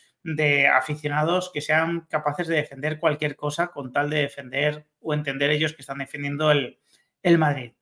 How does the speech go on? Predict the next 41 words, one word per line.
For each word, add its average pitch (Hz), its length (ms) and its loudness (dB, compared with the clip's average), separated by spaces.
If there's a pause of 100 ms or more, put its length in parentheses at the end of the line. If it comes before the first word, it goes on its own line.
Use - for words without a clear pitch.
(340)
Eh, 151 320 6
no 190 240 8
somos, 156 520 2
no 156 140 -2
somos 160 240 -2
tan 147 140 -4
diferentes, 151 480 -2
ni 151 120 0
los 139 180 2
culés 147 520 2
son 160 360 -2
todos, 156 480 0
eh, 135 280 0
bueno, 135 240 -6
pues, - 380 -14 (960)
a 123 200 -2
gente 135 340 -4
que 139 60 -8
está 135 180 -2
en 127 80 -2
Narnia, - 460 -10
¿vale? 143 460 0
Eh, 127 480 0 (260)
no 190 140 6
me 214 80 10
gusta, 131 320 2
no 147 80 2
me 165 80 2
gusta 165 260 2
caer 151 180 8
en 151 60 2
ese 151 160 -2
tipo 151 220 -2
de 151 200 -6
ventajismos 175 800 2 (560)
y, 135 560 2
y 147 40 -4
lo 139 140 -2
tengo 143 180 -2
que - 80 -4
decir. - 360 -12